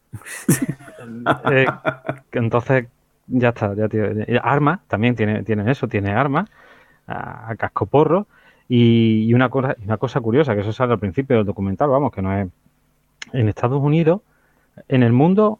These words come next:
Speaker 2: hay unos cuatro mil tigres, por lo visto, en, en libertad. Pues en Estados Unidos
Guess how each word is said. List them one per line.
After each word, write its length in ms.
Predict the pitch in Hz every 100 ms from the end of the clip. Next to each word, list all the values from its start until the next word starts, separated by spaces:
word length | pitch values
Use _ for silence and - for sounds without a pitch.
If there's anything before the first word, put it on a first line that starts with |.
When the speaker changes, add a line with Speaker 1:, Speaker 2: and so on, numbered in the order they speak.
| _
Speaker 2:
hay 460 | 139 160 190 196
unos 180 | 170 143
cuatro 300 | - 131 127
mil 460 | 131 135 131 120 -
tigres, 360 | - 175 196 220 -
por 120 | 113
lo 80 | 107
visto, 340 | 123 - 170
en, 640 | 156 127 110 104 101 95 95
en 120 | 113
libertad. 420 | 110 101 113 104 - _ _ _ _
Pues 220 | 110 107
en 80 | 107
Estados 260 | 110 135 143
Unidos 340 | 151 175 202